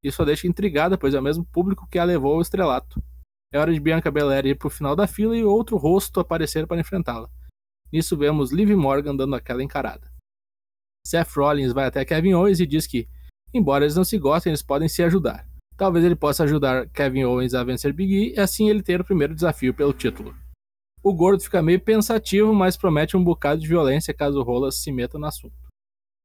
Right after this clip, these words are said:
Luta sete, main event, Kevin Owens contra Big E. Não vale o título. Bom encerramento na estreia solo dos dois no ringue. Vários bons golpes aplicados, Cannonball, Swanton, Rock Bottom, Belly to Belly, toda uma miríade de acrobacias do gordo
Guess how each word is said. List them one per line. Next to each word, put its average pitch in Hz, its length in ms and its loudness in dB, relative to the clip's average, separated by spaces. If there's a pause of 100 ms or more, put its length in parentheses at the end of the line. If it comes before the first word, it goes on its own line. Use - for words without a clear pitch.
(200)
Luta 208 220 2
sete, 156 340 0
main 185 140 2
event, 123 320 0
Kevin 190 320 2
Owens 156 240 2
contra 180 240 0
Big 165 240 -2
E. 113 260 -8
Não 175 220 2
vale 180 200 2
o 190 40 -2
título. - 320 -10 (340)
Bom 160 180 0
encerramento 190 600 2
na 170 80 0
estreia 156 340 0
solo 147 300 -2
dos 156 180 -6
dois 143 300 2
no 180 80 4
ringue. - 340 -2 (420)
Vários 151 280 0
bons 139 260 0
golpes 135 240 -2
aplicados, 202 500 -2
Cannonball, 156 720 0
Swanton, 151 720 -4
Rock 139 320 -2
Bottom, 139 460 0
Belly 127 320 -2
to 165 140 -6
Belly, 123 600 -6
toda 214 220 2
uma 185 140 0
miríade 143 420 2
de 135 100 -4
acrobacias 135 600 -2
do 175 100 -4
gordo 160 400 2